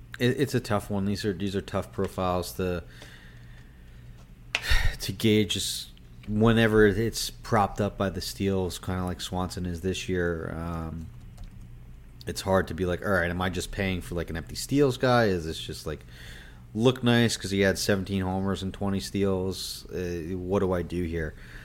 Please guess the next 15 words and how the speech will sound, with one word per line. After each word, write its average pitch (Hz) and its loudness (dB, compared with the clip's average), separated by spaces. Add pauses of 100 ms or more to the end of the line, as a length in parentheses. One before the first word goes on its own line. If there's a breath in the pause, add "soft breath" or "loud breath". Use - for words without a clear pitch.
(800 loud breath)
<sighs> 82 -4
That 117 4
being 147 0
said, 120 4
I 107 6
think - -2 (640)
I'm 95 -2
gonna 104 4
lean 110 0
more 131 4 (920)
Treat 175 -2
on 180 -2
this 185 -2
one. 196 -2 (520 loud breath)
Um, 95 0